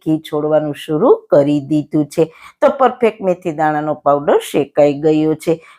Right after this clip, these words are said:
ખુશ્બુ પણ સરસ કિચનમાં આવી રહી છે, તો ગેસની ફ્લેમ બંધ કરી દઈએ.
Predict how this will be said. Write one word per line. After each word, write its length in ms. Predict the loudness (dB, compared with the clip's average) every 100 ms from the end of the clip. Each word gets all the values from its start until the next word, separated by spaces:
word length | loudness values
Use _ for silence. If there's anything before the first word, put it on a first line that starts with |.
| 2
ખુશ્બુ 460 | 2 2 2 2
પણ 240 | 4 4 2
સરસ 400 | 2 2 2 0
કિચનમાં 640 | -8 -6 0 0 2 -2 0
આવી 340 | 0 2 0 2
રહી 360 | 0 0 -2 -2
છે, 140 | -2
તો 140 | 0 0
ગેસની 500 | 2 0 -2 -6 -4
ફ્લેમ 240 | -2 0 2
બંધ 300 | 2 2 0 -2
કરી 340 | 2 2 2 -2
દઈએ. 520 | 0 0 0 -2